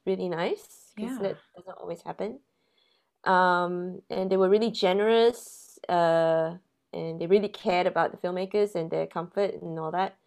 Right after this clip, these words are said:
Speaker 1: made
Speaker 2: Mm.
Speaker 1: them feel welcome. So that was what stuck with me.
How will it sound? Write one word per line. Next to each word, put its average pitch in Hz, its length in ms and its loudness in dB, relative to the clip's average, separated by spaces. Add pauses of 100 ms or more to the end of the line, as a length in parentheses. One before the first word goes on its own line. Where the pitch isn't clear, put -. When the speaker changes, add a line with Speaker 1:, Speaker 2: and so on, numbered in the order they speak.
(120)
Speaker 1:
made 190 160 -2
Speaker 2:
Mm. 185 40 -6
Speaker 1:
them 180 100 -10
feel 175 160 -4
welcome. 165 420 -2 (140)
So - 160 -8
that 185 180 4
was 175 200 0
what 165 180 0
stuck - 360 -6
with 170 160 -8
me. 196 260 -8